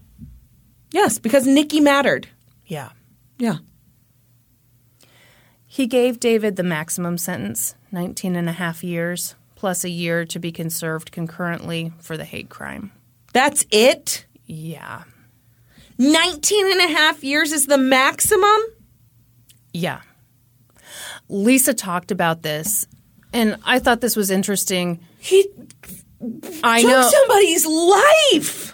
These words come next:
Speaker 2: Yeah. She talked about how upsetting it was, 'cause, you know, obviously there are people who have drug problems and stuff, and she said, you know, if someone who has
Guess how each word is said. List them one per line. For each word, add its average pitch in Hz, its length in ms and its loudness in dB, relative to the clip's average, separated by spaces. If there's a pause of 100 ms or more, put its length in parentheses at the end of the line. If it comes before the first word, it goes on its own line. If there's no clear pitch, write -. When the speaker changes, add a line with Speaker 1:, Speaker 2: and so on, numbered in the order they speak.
(160)
Speaker 2:
Yeah. 202 340 -8 (3500)
She - 140 -4
talked 269 260 -2
about 269 220 0
how 214 140 0
upsetting 208 440 0
it 147 120 -4
was, 165 180 -2
'cause, 226 180 -4
you 330 60 2
know, 330 100 2
obviously 285 760 0 (1600)
there 247 180 4
are 233 60 4
people 247 260 -2
who 226 100 2
have 190 220 2 (100)
drug 220 300 2
problems 175 500 0
and 170 140 -4
stuff, 170 220 -2
and 165 140 -6
she 220 180 -2
said, 185 340 -2 (1500)
you 247 140 2
know, 214 100 2
if 202 120 -2
someone 285 760 2
who 247 180 0
has 240 420 0